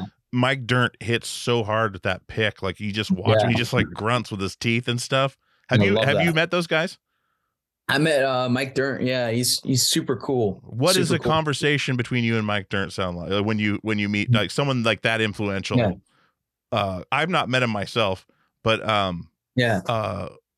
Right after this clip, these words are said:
Speaker 1: I'm curious, like, when you do meet someone like that, that you really, like, look up to, like, what is that?
Speaker 2: Yeah.
Speaker 1: Are you able to talk to him normally? Or is it more like, "Holy shit, uh, hello, sir,"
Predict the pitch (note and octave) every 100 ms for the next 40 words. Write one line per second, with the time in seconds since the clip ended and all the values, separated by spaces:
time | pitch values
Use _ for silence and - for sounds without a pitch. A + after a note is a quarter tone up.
0 | _ - A2+ - D3 B2 - G#2+ G2 G2
1 | G2 A2+ A2+ G#2+ B2+ B2 F#2 G2+ F#2 F2+
2 | F#2+ - F#2+ F#2 F#2+ G2 F#2 E2+ E2+ -
3 | F#2 F#2 F#2+ - - E2+ F2 F2+ G#2 A#2
4 | A2+ A2 G2 F2+ - - - - _ _
5 | - - _ _ - - - - - C#3+
6 | E3+ E3+ D3+ C3+ C#3+ B2+ C3 A2 G#2+ G#2
7 | G#2 F2+ F#2 F2+ _ _ _ _ _ _
8 | _ A#2+ A#2+ A#2 A#2+ B2 A2+ G2+ - G#2
9 | F#2+ - F#2+ - - G2 F#2+ F#2 F#2 F2+
10 | F2+ E2+ D2+ - G#2+ A2 G#2+ F#2+ G2+ G2
11 | G2+